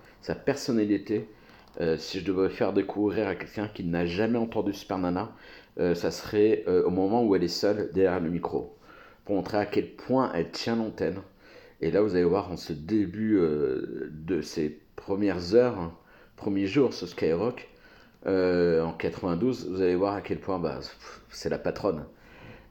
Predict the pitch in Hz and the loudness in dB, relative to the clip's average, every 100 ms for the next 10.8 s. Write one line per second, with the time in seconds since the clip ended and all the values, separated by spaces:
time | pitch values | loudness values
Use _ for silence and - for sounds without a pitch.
0 | - 85 80 78 73 69 69 64 - 90 | -4 0 2 2 2 2 0 -2 -4 -2
1 | 82 90 82 80 101 104 101 85 85 87 | 0 0 -2 0 4 4 2 0 0 0
2 | 90 95 101 95 82 98 92 92 - - | 0 2 0 0 -2 0 0 0 -8 -8
3 | 90 87 82 78 82 - 78 71 69 67 | -8 -4 0 0 0 -4 -4 -2 -2 -4
4 | - - - 73 80 92 98 - 117 87 | -8 -12 -8 -6 -4 -2 -2 -2 0 2
5 | 82 90 - 98 85 87 98 85 76 - | 2 2 0 -6 -4 -2 -2 -4 -8 -16
6 | - - - - - - 80 82 80 80 | -20 -20 -20 -20 -20 -8 -2 2 2 0
7 | 85 92 62 78 85 87 80 92 85 - | -2 -2 -2 -6 -4 -4 -2 -2 -2 0
8 | 98 85 - 85 85 104 107 92 104 127 | 0 0 -2 -2 -2 -2 -2 0 0 0
9 | 107 69 104 110 - 123 98 104 160 120 | -2 -2 -2 -2 0 4 4 4 2 2
10 | 98 85 92 101 90 90 82 120 | 0 0 0 -2 -4 -2 0 -2